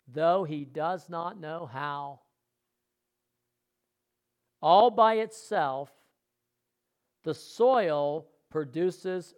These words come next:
fruit. First the stalk, then the head,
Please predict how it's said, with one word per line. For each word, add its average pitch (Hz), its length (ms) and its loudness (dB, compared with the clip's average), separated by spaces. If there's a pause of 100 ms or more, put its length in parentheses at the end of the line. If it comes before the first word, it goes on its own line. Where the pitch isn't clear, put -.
(180)
fruit. 156 580 -4 (720)
First 170 340 -4
the 190 100 -8
stalk, 185 600 -4
then 170 340 -6
the 196 120 -4
head, 170 520 -2